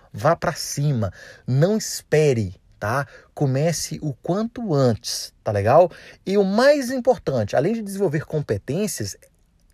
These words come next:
uma coisa do, do, dos dias de hoje e que vai ser ainda muito mais requerido daqui pra frente, são as habilidades de soft skills, que eu gosto de falar muito, são as habilidades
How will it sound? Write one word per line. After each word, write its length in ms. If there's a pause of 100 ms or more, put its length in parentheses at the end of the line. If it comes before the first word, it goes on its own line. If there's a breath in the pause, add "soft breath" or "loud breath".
(120)
uma 180
coisa 460
do, 440
do, 320
dos 180
dias 240
de 120
hoje 480 (320 loud breath)
e 80
que 100
vai 120
ser 160
ainda 140
muito 340
mais 200
requerido 500 (120)
daqui 240
pra 160
frente, 480 (300 loud breath)
são 340 (360 soft breath)
as 280
habilidades 560
de 80
soft 340
skills, 400
que 80
eu 40
gosto 260
de 100
falar 320
muito, 540
são 140
as 80
habilidades 520